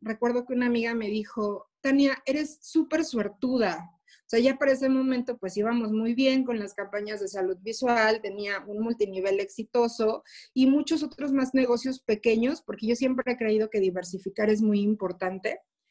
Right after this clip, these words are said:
Y teníamos muchas entradas. Sin embargo, alguien me dice, "Oye, de verdad, qué suertuda eres". Me sentí tan ofendida, de verdad, tan ofendida, porque no es cuestión de suerte. Para que tú logres tus objetivos, tienes que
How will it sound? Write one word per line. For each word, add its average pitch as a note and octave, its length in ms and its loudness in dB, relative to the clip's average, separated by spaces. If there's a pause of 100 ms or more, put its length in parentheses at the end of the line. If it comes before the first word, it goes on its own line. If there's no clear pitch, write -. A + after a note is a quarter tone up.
(340)
Y C4 120 4
teníamos C#4 600 4
muchas D4+ 380 4
entradas. B3 600 0 (120)
Sin C4+ 260 4
embargo, C4+ 380 2
alguien C4+ 240 0
me A#3+ 100 0
dice, A#3 540 -4
"Oye, C#4+ 400 2
de A3+ 80 -2
verdad, A#3+ 400 -2 (100)
qué D4 120 -4
suertuda C#4 600 0
eres". A3 440 -4 (500)
Me A3 140 -2
sentí A#3 380 -2
tan C#4 220 4
ofendida, G#3 680 2 (280)
de A3 140 4
verdad, A#3 360 0 (220)
tan C4+ 220 2
ofendida, A3+ 580 -2
porque B3 280 -4
no D4+ 240 2
es E4+ 100 -6
cuestión C#4 380 -4
de C4+ 80 -6
suerte. C4+ 580 -6 (460)
Para B3 240 2
que C4 100 -2
tú E4 200 2
logres D4 520 0
tus A#3 160 -10
objetivos, A3 680 -6
tienes B3 380 2
que A#3+ 380 -2